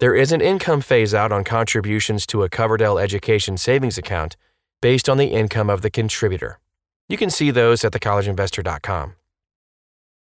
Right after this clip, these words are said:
Now let's talk about student loan forgiveness. We love that topic. You can see tons about it, by the way, at the college investor dot com,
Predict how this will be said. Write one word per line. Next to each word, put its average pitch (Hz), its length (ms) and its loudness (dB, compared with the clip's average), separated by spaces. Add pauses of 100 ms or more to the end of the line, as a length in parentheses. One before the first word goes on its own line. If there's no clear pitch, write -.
(320)
Now 214 100 4
let's 220 140 2
talk 185 160 2
about 151 220 0
student 147 360 2
loan 123 280 4
forgiveness. 113 1040 0
We 120 140 0
love 139 360 2
that 151 220 2
topic. - 500 2 (540)
You 131 80 -2
can 139 120 2
see 127 200 0
tons 143 500 0
about 107 280 2
it, 104 120 0
by 101 160 0
the 101 100 2
way, 98 300 0 (340)
at 98 120 -2
the 104 60 -2
college 113 300 2
investor 104 400 0
dot 90 220 -4
com, 143 340 0